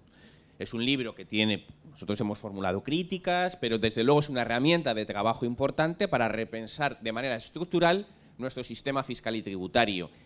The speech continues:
que es una de las raíces de muchos de los problemas que tenemos. No es la única, por supuestísimo,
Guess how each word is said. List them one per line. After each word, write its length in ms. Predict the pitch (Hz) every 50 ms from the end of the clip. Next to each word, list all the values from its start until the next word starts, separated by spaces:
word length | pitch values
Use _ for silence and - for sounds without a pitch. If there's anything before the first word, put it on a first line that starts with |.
| - -
que 80 | -
es 140 | 160 - - - _ -
una 300 | - 180 214 196 127 104
de 100 | 101 107
las 160 | 101 101 98
raíces 720 | 101 95 98 117 139 143 - - 139 165 220 226 - - - - - -
de 160 | 107 123 120
muchos 380 | 120 127 151 156 - 190 180
de 80 | 156 123
los 140 | 110 110 -
problemas 380 | - 101 104 110 117 117 113
que 80 | - 123
tenemos. 320 | 104 110 104 101 101 120
No 80 | 143 190
es 40 | 196
la 120 | 196 175
única, 320 | 170 151 123 110 - - -
por 180 | - - 104
supuestísimo, 600 | - 117 107 120 110 - 143 139 - 95 85 82